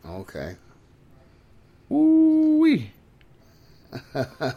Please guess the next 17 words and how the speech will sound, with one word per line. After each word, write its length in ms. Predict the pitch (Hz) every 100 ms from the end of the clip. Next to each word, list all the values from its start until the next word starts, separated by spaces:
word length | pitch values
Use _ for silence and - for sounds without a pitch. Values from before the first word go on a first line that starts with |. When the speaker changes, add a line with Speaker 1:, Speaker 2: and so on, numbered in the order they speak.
| - 107
Speaker 2:
This 220 | 131 151
will 120 | 113
be 440 | 92 95 87 85 80
four 280 | 82 104 98
hundred 300 | 95 87 85
and 240 | 78 85
fifty-fourth 1080 | - 82 82 87 87 _ - 165 113 - - -
episode. 600 | - - - 58 50 -
Speaker 1:
Wow. 420 | 98 104 90 73 - - -
That's 180 | -
a 40 | 123
lot 180 | 147 151
of 60 |
episodes. 760 | 190 175 151 - 120 101 76 - - - - - - - -
Speaker 2:
It's 160 | 120 175
a 40 |
couple. 460 | 165 156 147 151